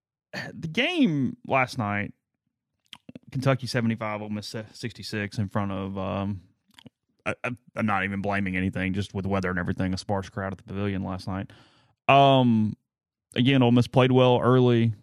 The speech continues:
Abram had a really good first half to kinda pace 'em, and then it, it got away there as it, as it basically always has. They've now, from a co-, from a cover standpoint,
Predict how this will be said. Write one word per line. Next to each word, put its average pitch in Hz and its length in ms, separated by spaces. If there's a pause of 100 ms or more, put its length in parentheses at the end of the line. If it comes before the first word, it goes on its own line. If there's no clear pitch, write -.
(140)
Abram 117 320
had 117 140
a 110 40
really 113 200
good 110 180
first 113 300
half 113 240
to 98 80
kinda 107 220
pace - 380
'em, 110 280
and 104 280
then 107 200
it, 104 160
it 117 160
got 110 180
away 107 300
there 104 220
as 98 120
it, 101 80 (120)
as 98 120
it 95 120 (220)
basically 92 340
always 90 360
has. 92 380
They've 98 160
now, 104 400 (360)
from 120 140
a 98 140 (280)
co-, 151 300
from 107 180
a 95 60
cover 120 380
standpoint, 104 680